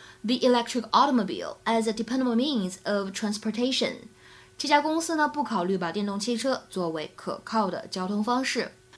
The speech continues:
“The company wrote off the electric automobile as a dependable means of transportation.” 那么这样一个短语，write somebody or something off，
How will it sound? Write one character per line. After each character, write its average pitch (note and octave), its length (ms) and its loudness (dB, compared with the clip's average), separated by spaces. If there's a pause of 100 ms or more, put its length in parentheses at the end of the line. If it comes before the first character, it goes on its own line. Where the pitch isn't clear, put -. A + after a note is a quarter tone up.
(240)
“The B3 140 0
company D4+ 520 4
wrote B3 280 4
off F#3+ 340 4
the G#3 120 -2
electric A3+ 480 2
automobile A3 720 2
as G#3 220 4
a G#3 40 -2
dependable A3+ 420 0
means A3+ 420 2
of G3 140 0
transportation.” G3+ 920 -2 (200)
那 E4+ 100 0
么 E4 140 4
这 E4 100 0
样 G4 160 8
一 D#4+ 60 0
个 B3+ 80 0
短 B3 220 4
语， F3+ 240 -4 (280)
write B3 580 4 (180)
somebody B3+ 760 2
or G#3 180 0
something A3+ 380 0
off， G3 440 -4